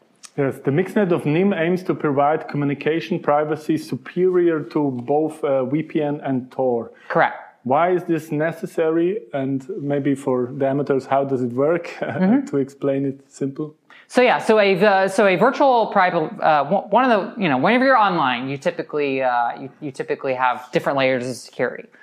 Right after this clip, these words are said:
Speaker 2: So the first layer of security that you have is your H T T P, like, you know, your connection to, like, say, a website, right? Now then, obviously in the nineteen nineties and early two thousands, we started to adjust to have an additional layer of security.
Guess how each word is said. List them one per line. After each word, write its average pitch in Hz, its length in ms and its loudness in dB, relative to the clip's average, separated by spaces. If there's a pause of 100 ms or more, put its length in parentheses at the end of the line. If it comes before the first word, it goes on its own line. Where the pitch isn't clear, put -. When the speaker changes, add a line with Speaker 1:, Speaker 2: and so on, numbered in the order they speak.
(160)
Speaker 2:
So 160 100 -2
the 160 80 -4
first 247 240 2
layer 214 160 6
of 180 80 -2
security 170 380 0
that 151 40 -4
you 147 60 0
have 135 320 0
is 127 80 -4
your 131 160 0
H 135 240 -2
T - 80 -2
T 135 160 -4
P, 170 420 0
like, 143 220 0
you 139 80 -2
know, 120 120 0
your 120 180 -2
connection 151 560 -2
to, 131 140 0
like, 127 340 0
say, 156 160 0
a 127 40 2
website, 123 500 -2 (360)
right? 139 300 0 (180)
Now 160 140 2
then, 156 100 2
obviously 190 480 2
in 180 60 2
the 170 40 2
nineteen 165 300 0
nineties 190 540 2
and 156 120 0
early 151 240 2
two 151 140 -10
thousands, 165 480 0
we 147 80 -2
started 131 300 -2
to 131 60 -2
adjust 151 540 -2
to - 60 -6
have 135 300 2
an 143 180 -2
additional 143 320 -2
layer 131 200 0
of 117 80 -10
security. 170 540 0